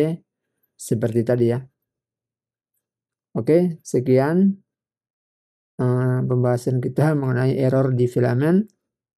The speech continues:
Nah, untuk teman-teman yang ingin belajar mengenai hosting dan V P S, bisa ikuti kelas online kita nanti hari Kamis sampai Jumat,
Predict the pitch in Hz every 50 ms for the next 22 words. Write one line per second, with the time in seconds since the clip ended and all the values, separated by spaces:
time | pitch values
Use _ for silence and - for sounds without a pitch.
0 | _ _ _ _ _ _ _ _ _ _ _ _ _ _ _ - 139 131 131 131
1 | 131 127 131 - 139 131 135 131 135 143 156 165 170 165 151 139 135 135 131 131
2 | 131 127 127 127 127 127 131 139 139 143 135 127 123 123 120 120 120 120 120 120
3 | 120 - - 151 151 151 139 131 123 123 120 - 131 131 - 127 135 139 143 160
4 | 175 185 185 - - - - _ _ _ _ _ _ _ _ _ _ _ _ _
5 | _ _ _ _ - 131 123 - 147 143 139 139 - 135 127 127 147 151 151 147
6 | - 131 123 120 - - - - 151 127 127 120 123 123 123 117 110 - - 139
7 | 147 151 156 165 170 180 170 160 - - 135 123 120 120 123 123 143 151 147 135
8 | 127 123 123 - 117 117 120 139 156 151 - 143 123 117 113 120 120 113 110 127
9 | 120 110 107 -